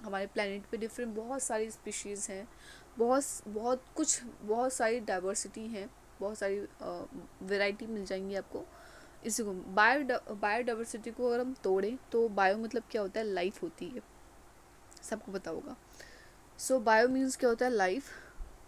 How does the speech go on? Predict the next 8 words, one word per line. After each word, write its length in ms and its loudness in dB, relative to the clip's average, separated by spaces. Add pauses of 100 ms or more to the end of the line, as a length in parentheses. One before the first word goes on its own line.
(140)
और 540 2 (160)
variety 520 4
मतलब, 340 -8
diversity 580 4
मतलब 340 -2
क्या 120 2
होता 240 0
है? 220 -2